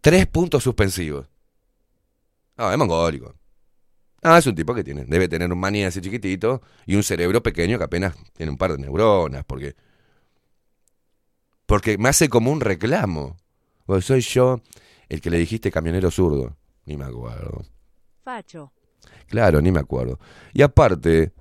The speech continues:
Speaker 1: sáquense de la cabeza que el periodismo es objetivo. No hay objetividad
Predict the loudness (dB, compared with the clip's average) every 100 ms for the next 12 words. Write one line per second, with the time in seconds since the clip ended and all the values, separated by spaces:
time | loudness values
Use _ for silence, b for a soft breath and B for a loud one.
0 | -20 -12 -2 0 0 0 -2 0 2 4
1 | 4 2 -4 -4 2 4 4 0 -4 -6
2 | -6 -4 -4 -6 -12 _ _ _ _ _
3 | _ -2 4 4 4 -4 _ 0 4 6
4 | 6 2 -2 -6 -2 2 4 4 4 0